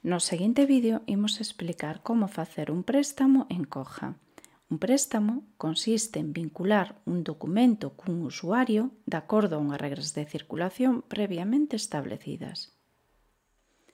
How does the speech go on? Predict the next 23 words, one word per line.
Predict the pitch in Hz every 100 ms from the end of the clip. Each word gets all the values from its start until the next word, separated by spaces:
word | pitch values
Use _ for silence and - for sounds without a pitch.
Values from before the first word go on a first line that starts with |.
| _ _
O | - 170
primeiro | 208 208 254 208 160
que | -
debemos | 143 180 202 -
facer | 226 285 277
é | 196
acceder | 151 - 175 202 202
á | 175
intranet | - 147 151
de | 196
Coja | - 277 - 254 -
e | 180
introducir | 175 165 165 - 202
o | 170
noso | 170 170 -
nome | 151 175 180
de |
usuario | 208 - 285 277 277 -
e | -
contrasinal. | - 156 147 - - 147 170 _ _ _ _ _ _ _ _ _ _ _ _ _ _ _ _ _ _ _ _ _ _ _ _ _ _ _ _ _ _ _ _ _ _ _ _ _
Unha | 226 175 151
vez | 160 247
dentro, | 302 247 214 214